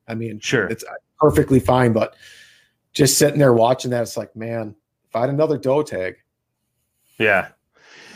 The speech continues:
Speaker 2: Yeah, and I mean, eventually those, those younger ones will, will join up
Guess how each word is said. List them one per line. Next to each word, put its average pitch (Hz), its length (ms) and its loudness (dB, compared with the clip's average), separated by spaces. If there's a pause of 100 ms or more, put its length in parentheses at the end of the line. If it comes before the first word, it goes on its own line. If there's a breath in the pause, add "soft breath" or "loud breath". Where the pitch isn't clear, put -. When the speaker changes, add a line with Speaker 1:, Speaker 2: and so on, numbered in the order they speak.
(100)
Speaker 2:
Yeah, 165 420 4
and 175 100 -2
I 180 120 2
mean, 185 200 2
eventually 160 540 -2
those, 123 420 -8
those 120 340 -12
younger 117 300 -6
ones 107 380 -6
will, 101 420 -6
will 98 360 -8
join 104 420 -6
up 98 300 -6